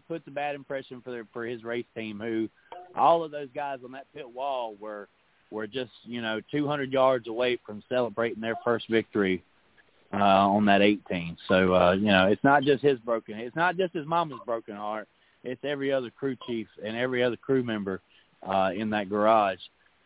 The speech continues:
uh, for the R C R number eight team. I've been waiting a long time to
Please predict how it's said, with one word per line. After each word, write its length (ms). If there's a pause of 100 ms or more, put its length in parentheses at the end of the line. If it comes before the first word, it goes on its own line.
(120)
uh, 320
for 260
the 200
R 180 (120)
C 80
R 180
number 340
eight 240
team. 320 (320)
I've 280
been 160
waiting 200
a 80
long 300
time 260
to 60